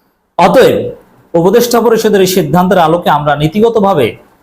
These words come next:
দৃঢ়ভাবে একমত হতে পারি এবং সিদ্ধান্ত নিতে পারি, সঙ্গীত লীগকে শহীদ মিনারের আশেপাশেও দাঁড়াতে দেওয়া হবে না, পিটিয়ে ওদেরকে শহীদ মিনার ছাড়া করতে, করতে হবে। এটা জায়েজ সরকারের সিদ্ধান্তের মাধ্যমে।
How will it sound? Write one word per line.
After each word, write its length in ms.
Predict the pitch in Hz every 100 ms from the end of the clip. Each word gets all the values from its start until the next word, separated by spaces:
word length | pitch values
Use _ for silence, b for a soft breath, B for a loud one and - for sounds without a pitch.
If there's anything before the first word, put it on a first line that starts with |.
| _
দৃঢ়ভাবে 640 | 120 123 240 294 262 240 226
একমত 420 | 190 - 190 180
হতে 140 | 180
পারি 180 | 165 156
এবং 180 | 156 143
সিদ্ধান্ত 460 | - 175 147 190 185
নিতে 220 | 139 120
পারি, 360 | 107 123 - - _ _ -
সঙ্গীত 680 | - 262 262 226 254 - 196
লীগকে 580 | 220 - - 135 90 - - - _ _ _ -
শহীদ 440 | - 226 247 190
মিনারের 640 | 196 220 214 214 208 214 -
আশেপাশেও 800 | 196 - 220 185 226 - 180 120
দাঁড়াতে 320 | 170 165 165
দেওয়া 260 | 151 135 120
হবে 140 | 113
না, 180 | 104 76 - _ _ _ _ _ -
পিটিয়ে 380 | 302 302 277 269
ওদেরকে 360 | 226 220 185
শহীদ 300 | 185 185 151
মিনার 200 | 147 147
ছাড়া 260 | 135 139 123
করতে, 320 | 113 92 101
করতে 280 | 120 95 95
হবে। 180 | 95 78 _ _ _ _ _
এটা 160 | 165 208
জায়েজ 640 | 190 208 262 - - - - _ -
সরকারের 420 | 202 180 202 185
সিদ্ধান্তের 520 | 180 160 190 185 185
মাধ্যমে। 460 | 170 160 165 151